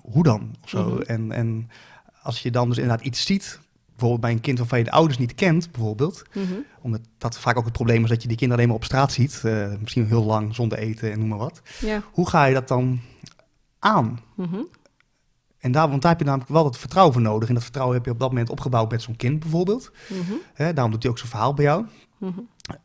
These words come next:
Speaker 1: En dan? Want dan kom je, dan moet je natuurlijk contact gaan leggen met ouders. Nou, daar kon je vaak ook nog wel achterkomen waar zo iemand dan woont. Maar dan komt voor mij eigenlijk het moeilijke stuk. Want dan mis je dus inderdaad dat, dan, alsof je dus als vreemde binnen gaat komen in een hele,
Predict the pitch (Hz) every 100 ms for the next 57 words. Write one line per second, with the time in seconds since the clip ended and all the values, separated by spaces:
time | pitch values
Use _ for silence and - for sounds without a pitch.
0 | - - 151 135 170 110 104 - _ _
1 | 127 156 156 139 120 - - _ _ _
2 | 131 131 143 123 117 117 120 123 117 117
3 | 113 107 110 131 190 - 110 113 123 110
4 | - 117 113 139 143 123 - - 139 139
5 | 135 131 135 127 135 117 175 - _ -
6 | - - - - _ _ _ _ _ _
7 | - _ - 123 185 202 151 - 156 -
8 | 156 143 151 139 156 156 - - 190 -
9 | 147 160 160 190 151 143 135 139 135 127
10 | - - - 143 127 - - _ _ _
11 | _ _ _ 135 139 - 127 131 147 120
12 | 135 160 160 131 170 165 147 170 156 156
13 | 147 151 151 165 156 151